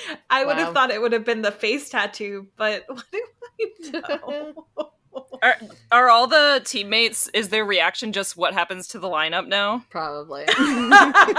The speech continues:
Speaker 1: I, I mean, probably. The Ravens sound even more cutthroat than <laughs> the Palmetto State Foxes.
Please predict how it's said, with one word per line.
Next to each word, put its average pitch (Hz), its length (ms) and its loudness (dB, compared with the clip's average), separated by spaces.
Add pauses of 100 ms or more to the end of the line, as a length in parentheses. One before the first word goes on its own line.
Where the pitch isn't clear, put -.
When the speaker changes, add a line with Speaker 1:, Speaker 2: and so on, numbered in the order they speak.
(300)
Speaker 1:
I, 311 1400 0
I 302 40 2
mean, 320 340 -6
probably. 226 600 0
The 226 140 -4
Ravens 226 460 -4
sound 208 380 -4
even 220 320 -8
more 247 340 2
cutthroat 214 640 -4
than 190 420 -8 (260)
<laughs> - 300 -20
the - 1080 -8
Palmetto 240 640 -6
State - 460 -8
Foxes. - 1300 -10